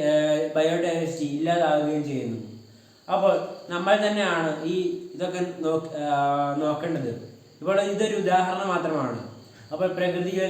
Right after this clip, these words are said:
തടാകം മാത്രമല്ലല്ലോ ബ-, ബയോഡൈവേഴ്സിറ്റിയിൽ ഉൾപ്പെടുന്നത്. ധാരാളം, ഏഹ്, എത്ര എത്ര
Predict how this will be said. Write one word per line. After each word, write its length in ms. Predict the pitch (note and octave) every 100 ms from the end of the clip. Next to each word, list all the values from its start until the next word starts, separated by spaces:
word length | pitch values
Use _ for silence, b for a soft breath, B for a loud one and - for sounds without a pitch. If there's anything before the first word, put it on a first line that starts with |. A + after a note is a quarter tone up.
| E3+
തടാകം 400 | E3 E3+ F3+ F3+
മാത്രമല്ലല്ലോ 540 | E3+ E3+ E3 D#3 D#3 D3
ബ-, 320 | D3+ C#3+ C#3+
ബയോഡൈവേഴ്സിറ്റിയിൽ 840 | C#3+ D3 D3+ D3+ D3 D3 D3+ D3 C#3+
ഉൾപ്പെടുന്നത്. 520 | C#3 C#3 C#3+ C#3 A#2+ A2+ - - - - -
ധാരാളം, 440 | E3+ F3 F#3 F#3+ F#3 E3
ഏഹ്, 400 | D#3+ D#3 D#3 D3+ D3+ D3+ D#3+ E3
എത്ര 160 | E3+ F3+ F#3
എത്ര 120 | F#3